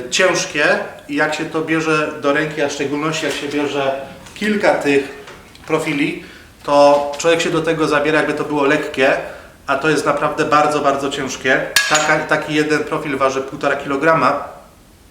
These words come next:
więc no jest to solidne. Próbowaliśmy na tym stawać, nic się z tym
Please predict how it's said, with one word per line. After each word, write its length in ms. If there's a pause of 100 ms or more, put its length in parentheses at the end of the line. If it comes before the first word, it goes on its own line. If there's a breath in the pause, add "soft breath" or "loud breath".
(160)
więc 580 (380 loud breath)
no 120
jest 140
to 80
solidne. 480 (320 loud breath)
Próbowaliśmy 640
na 80
tym 220
stawać, 640 (580)
nic 300
się 220
z 160
tym 320